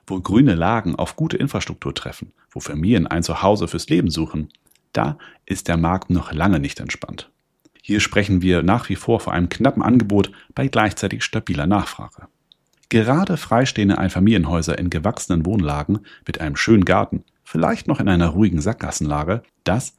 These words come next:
sind absolute Wunschimmobilien. Und davon gibt es nicht viele.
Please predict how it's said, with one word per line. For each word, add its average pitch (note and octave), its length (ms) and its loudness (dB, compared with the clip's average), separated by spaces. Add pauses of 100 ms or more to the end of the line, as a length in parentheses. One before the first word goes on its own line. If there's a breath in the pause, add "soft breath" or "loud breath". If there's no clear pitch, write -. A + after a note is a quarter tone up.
(160)
sind - 340 -4
absolute F#2+ 560 -2
Wunschimmobilien. D2 800 -2 (580 soft breath)
Und E2 160 -4
davon E2+ 280 2
gibt D#2 160 -8
es D#2+ 100 -6
nicht F2+ 180 -4
viele. - 280 -6